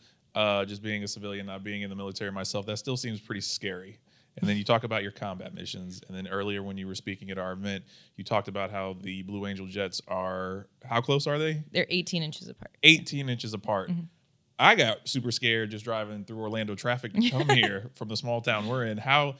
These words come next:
Speaker 1: like, first of all, like, how legit is your poker face on a regular day?
Speaker 2: Um, well, I mean, we're taught as pilots to compartmentalize,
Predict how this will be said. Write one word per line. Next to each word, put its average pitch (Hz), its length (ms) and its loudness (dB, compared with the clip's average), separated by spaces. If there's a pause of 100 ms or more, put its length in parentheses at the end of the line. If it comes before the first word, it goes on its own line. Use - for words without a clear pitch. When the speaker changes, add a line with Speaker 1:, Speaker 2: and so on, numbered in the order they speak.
(240)
Speaker 1:
like, 127 160 6
first 180 220 2
of 151 80 -4
all, 139 100 4
like, 113 140 2
how 147 300 2
legit 117 540 0
is 104 160 -4
your 104 120 -6
poker 107 340 -2
face 104 260 -2
on 104 120 -8
a 98 40 -6
regular 98 380 -8
day? 98 300 -14 (800)
Speaker 2:
Um, 196 260 8
well, 196 340 6
I - 80 4
mean, 196 400 4 (120)
we're 220 220 4
taught 185 360 6
as 175 220 2
pilots 160 500 2
to 175 120 0
compartmentalize, 170 1200 4